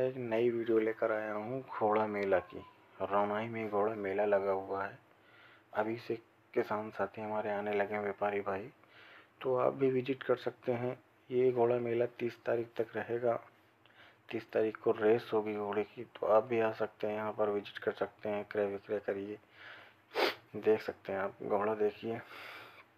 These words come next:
एक से एक ज़बरदस्त घोड़ा, घोड़े के बच्चे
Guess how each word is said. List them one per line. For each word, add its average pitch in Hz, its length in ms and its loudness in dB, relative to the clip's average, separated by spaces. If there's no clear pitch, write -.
एक 107 220 -2
से - 140 -6
एक 107 120 -2
ज़बरदस्त 104 680 -2
घोड़ा, 101 280 4
घोड़े 107 280 -2
के 107 140 -8
बच्चे - 520 -4